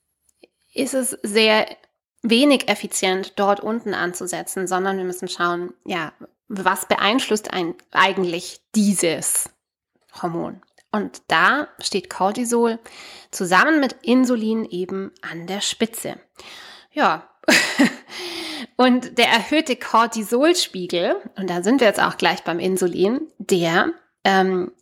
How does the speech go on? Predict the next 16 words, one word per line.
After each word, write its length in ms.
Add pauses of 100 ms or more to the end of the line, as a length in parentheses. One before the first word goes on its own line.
(120)
erhöht 540
dann 420
den 300 (160)
Blutdruck, 840 (1000)
weil 240
er 80
die 100
Blutgefäße 600
verengt, 580 (520)
und 580 (580)
er 220
lässt 400
auch 280 (280)
den 240
Blutzuckerspiegel 960
ansteigen. 760